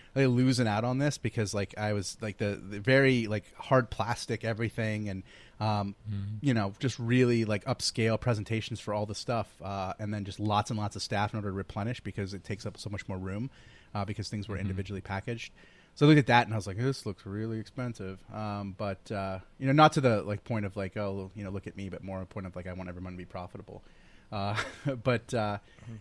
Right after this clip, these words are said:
Speaker 1: yeah, there wasn't, like, a big gaffe or anything like that. I think people were, were looking for it, maybe. Um,
Speaker 2: Hmm.
Speaker 1: I think everyone was on top of their game.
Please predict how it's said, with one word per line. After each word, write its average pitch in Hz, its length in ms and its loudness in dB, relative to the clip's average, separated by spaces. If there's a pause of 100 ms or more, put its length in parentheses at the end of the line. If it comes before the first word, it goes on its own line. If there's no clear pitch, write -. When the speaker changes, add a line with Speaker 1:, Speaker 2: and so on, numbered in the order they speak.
Speaker 1:
yeah, 202 100 8
there 196 120 12
wasn't, 240 280 12
like, 190 140 8
a 160 40 8
big 139 240 6
gaffe 135 360 8
or 123 60 4
anything 107 300 0
like 98 120 -2
that. 95 260 0
I 113 140 4
think 170 160 2
people 165 220 2
were, 107 280 2
were 110 160 -4 (380)
looking 120 380 0
for 190 300 -2
it, 214 180 -6
maybe. 202 440 -4 (180)
Um, 113 460 0 (320)
Speaker 2:
Hmm. 110 80 -4 (300)
Speaker 1:
I - 20 0
think 135 140 6
everyone 123 220 8
was 110 120 2
on 110 80 0
top 117 220 4
of 107 60 0
their 104 100 2
game. 101 320 0